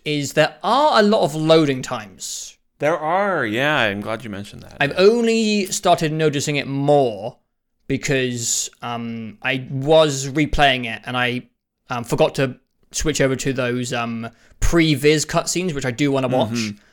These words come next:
Speaker 1: But before that, I was like, "Eh, I've seen this cutscene, I'm gonna skip it." And if you're skipping cutscenes, which I assume a lot of people will be doing if they're playing it three or four times, oof, there's a lot of loading screens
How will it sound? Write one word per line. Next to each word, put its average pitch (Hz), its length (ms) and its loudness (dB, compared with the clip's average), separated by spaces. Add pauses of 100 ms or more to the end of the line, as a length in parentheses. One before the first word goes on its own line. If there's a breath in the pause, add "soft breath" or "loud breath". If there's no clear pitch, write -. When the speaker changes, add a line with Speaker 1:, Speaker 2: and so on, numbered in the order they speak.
(140 soft breath)
Speaker 1:
But 139 80 -8
before 196 320 4
that, 160 140 4
I 147 120 2
was 139 260 -4
like, 143 300 0
"Eh, 311 140 2
I've 214 100 0
seen 196 100 -2
this 175 100 -4
cutscene, 156 320 -2
I'm 147 80 -2
gonna 143 160 -2
skip - 320 0
it." 110 180 -4 (340)
And 180 100 0
if 214 160 4
you're 202 140 4
skipping 190 440 0
cutscenes, 127 520 0
which 139 200 -8
I 262 100 0
assume 311 640 0 (120)
a 180 80 2
lot 208 220 2
of 208 100 -2
people 202 240 4
will 175 160 4
be 156 120 -6
doing 156 320 0
if 135 120 -8
they're 139 140 -2
playing 135 320 0
it 127 180 -4
three 147 420 0
or 135 80 4
four 135 220 0
times, 117 540 -4 (580)
oof, 349 300 6
there's 170 180 2
a 156 60 2
lot 156 160 4
of 131 120 2
loading 135 260 2
screens - 460 -10